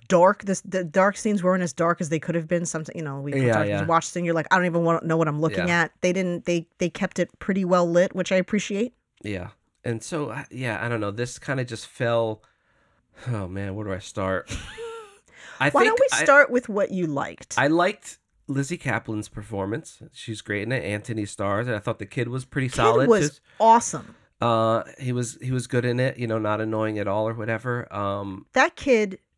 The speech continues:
Speaker 2: and
Speaker 1: held
Speaker 2: I
Speaker 1: his own.
Speaker 2: Yeah, and I feel like, I, I, yeah, the, the, the technical aspects of it were all pretty on point, and that's
Speaker 1: The
Speaker 2: and I feel
Speaker 1: tension
Speaker 2: like,
Speaker 1: was good.
Speaker 2: I feel like it was an interesting idea.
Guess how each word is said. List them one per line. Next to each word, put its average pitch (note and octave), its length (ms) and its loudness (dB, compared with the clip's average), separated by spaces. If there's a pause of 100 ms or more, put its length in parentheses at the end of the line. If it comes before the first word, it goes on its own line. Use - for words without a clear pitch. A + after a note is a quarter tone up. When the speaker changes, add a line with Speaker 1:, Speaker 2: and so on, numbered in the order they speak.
Speaker 2:
and B2 140 0
Speaker 1:
held A3 240 6
Speaker 2:
I G3+ 40 -4
Speaker 1:
his G3+ 160 2
own. D3+ 400 2
Speaker 2:
Yeah, A#2+ 280 0
and G#2+ 180 0
I B2 80 0
feel D3+ 300 0
like, B2 460 0 (1120)
I, - 200 -14
I, - 220 -16
yeah, G#2+ 280 -4
the, G2+ 200 -10 (160)
the, F#2+ 400 -8
the F#2+ 120 -12
technical D3 540 -4
aspects B2+ 460 -2
of C3 140 0
it A#2+ 140 -4
were A#2+ 180 -2
all A#2 220 0
pretty B2 360 -6
on A2 160 -2
point, A#2 500 -4
and G#2 240 -10
that's - 420 -10 (560)
Speaker 1:
The - 120 0
Speaker 2:
and D#3+ 120 6
I A#3+ 60 8
feel C4 60 4
Speaker 1:
tension A3 160 6
Speaker 2:
like, A#3+ 120 6
Speaker 1:
was A3+ 200 4
good. F3+ 440 6
Speaker 2:
I F3+ 140 4
feel G3 100 0
like F#3 240 2
it C3 80 -2
was C3+ 180 -2
an B2+ 140 -2
interesting B2+ 580 -4
idea. G#2 580 -2